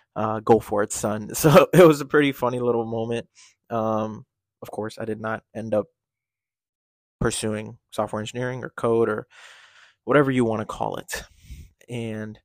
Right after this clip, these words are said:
to this day, I think my dad is a little bit upset about that. Um, he thinks I should have pursued code or, like, some sort of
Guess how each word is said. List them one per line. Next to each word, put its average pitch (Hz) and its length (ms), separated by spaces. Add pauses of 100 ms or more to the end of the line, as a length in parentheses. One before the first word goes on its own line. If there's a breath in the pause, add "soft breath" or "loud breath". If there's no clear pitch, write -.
(120)
to 240 80
this 226 140
day, 120 140
I 107 60
think 123 140
my 110 100
dad 113 240
is 110 240
a 120 40
little 135 480
bit 262 140
upset 220 280
about 214 300
that. 208 240 (160)
Um, 123 400
he 139 60
thinks 139 240
I 123 60
should 127 160
have - 80
pursued 117 320
code 113 320
or, 110 120
like, 107 140
some 110 180
sort 113 260
of 110 200